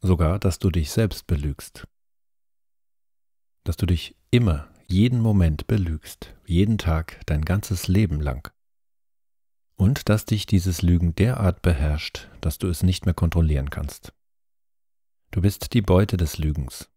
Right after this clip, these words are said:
Du lügst. Überall. Deine Beziehungen mit anderen lügen. Die Erziehung, die du gibst, die Grundsätze, lügen. Dein Lehren, lügen. Deine Theorien, deine Kunst,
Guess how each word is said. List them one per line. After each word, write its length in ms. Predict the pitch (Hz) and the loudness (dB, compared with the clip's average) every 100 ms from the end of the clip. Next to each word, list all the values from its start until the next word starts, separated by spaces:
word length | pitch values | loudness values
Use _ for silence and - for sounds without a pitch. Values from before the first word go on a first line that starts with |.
| _ _ _ - | _ _ _ -4
Du 100 | 85 | 2
lügst. 540 | 87 85 - - - _ _ _ | 4 2 -2 -18 -20 _ _ _
Überall. 580 | 113 110 107 80 71 - _ _ _ _ _ _ _ _ - | 0 2 -2 -2 -4 -6 _ _ _ _ _ _ _ _ -2
Deine 180 | 85 | 0
Beziehungen 580 | 92 85 - 135 110 82 | 0 -2 -2 0 2 2
mit 140 | 80 - | 0 0
anderen 420 | 92 107 107 104 _ _ - | 0 2 0 -4 _ _ -6
lügen. 480 | 87 92 82 67 67 _ _ _ _ _ _ _ | 2 2 2 -4 -8 _ _ _ _ _ _ _
Die 100 | 123 | -2
Erziehung, 520 | 113 - 139 139 90 - - | -2 -2 0 2 2 0 -2
die 60 | 90 | 0
du 120 | 85 | 2
gibst, 600 | 127 123 - - - - - | 4 2 0 -10 -12 -14 -8
die 80 | - | -4
Grundsätze, 680 | - 120 - 76 - - 71 _ _ _ _ - | 0 0 0 -2 -2 -6 -8 _ _ _ _ 0
lügen. 520 | 90 90 80 69 67 _ _ _ _ _ _ _ | 6 6 4 -2 -6 _ _ _ _ _ _ _
Dein 320 | - 76 71 71 | -4 -2 -2 0
Lehren, 600 | 80 101 92 78 80 104 _ _ _ | 2 4 4 0 -2 -4 _ _ _
lügen. 560 | 82 82 87 78 65 - _ _ _ _ _ _ _ | 0 4 4 2 -4 -8 _ _ _ _ _ _ _
Deine 220 | 104 104 | 0 0
Theorien, 600 | - 110 98 123 123 73 - | 2 2 4 2 0 -2 -6
deine 220 | - 82 80 | -2 0 2
Kunst, 520 | 117 113 - - | 0 0 -2 -10